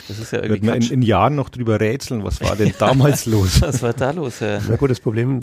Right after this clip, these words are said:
Speaker 3: gestern war meiner Meinung nach halt einfach, der Schiedsrichter pfeift, ähm, keiner wusste, was los ist. Der Schiedsrichter geht zur Seitenlinie, lässt sich behandeln.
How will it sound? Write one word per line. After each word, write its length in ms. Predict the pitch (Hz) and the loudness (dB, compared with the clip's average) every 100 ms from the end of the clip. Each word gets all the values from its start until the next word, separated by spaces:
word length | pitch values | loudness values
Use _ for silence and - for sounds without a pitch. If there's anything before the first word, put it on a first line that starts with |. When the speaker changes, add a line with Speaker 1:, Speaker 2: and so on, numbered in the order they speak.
| - | -4
Speaker 3:
gestern 360 | - 120 135 117 | -4 -2 -2 2
war 160 | 120 | 2
meiner 260 | 117 110 131 | 2 0 0
Meinung 240 | 127 123 | 0 0
nach 140 | 127 123 | 0 2
halt 100 | 131 | 0
einfach, 240 | 127 127 | -2 -6
der 160 | - 113 | -4 -6
Schiedsrichter 400 | - - 117 107 | -4 -6 -4 -4
pfeift, 400 | - 117 147 - | 0 0 0 -6
ähm, 400 | 233 107 107 101 - | -4 -2 -2 -4 -6
keiner 240 | - 107 110 | -2 0 2
wusste, 240 | 113 - | 0 0
was 160 | 104 110 | -2 0
los 160 | 113 | -2
ist. 200 | 143 143 - | -2 -6 -8
Der 120 | 208 | -10
Schiedsrichter 420 | 117 123 110 - | -4 -2 -2 0
geht 180 | 107 107 | -2 -2
zur 260 | - 104 101 | 0 0 0
Seitenlinie, 600 | - 101 120 123 120 123 | 0 -2 0 0 4 4
lässt 200 | 117 110 | 2 -2
sich 120 | 120 | -6
behandeln. 420 | - 98 110 139 | -6 -4 -2 -2